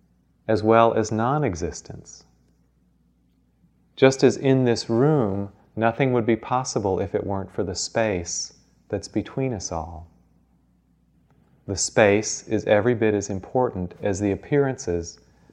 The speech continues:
or those things that exist at this moment in the room.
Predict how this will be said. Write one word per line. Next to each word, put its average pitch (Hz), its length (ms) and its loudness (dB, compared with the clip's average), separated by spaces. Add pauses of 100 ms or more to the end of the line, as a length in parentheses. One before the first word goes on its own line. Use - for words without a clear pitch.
(180)
or 101 140 -2
those 104 340 2
things 104 320 -4
that - 160 -4
exist 95 720 -6 (720)
at 92 160 -6
this - 200 -4
moment 117 500 -2 (420)
in 92 160 -4
the 95 60 -4
room. 92 520 -6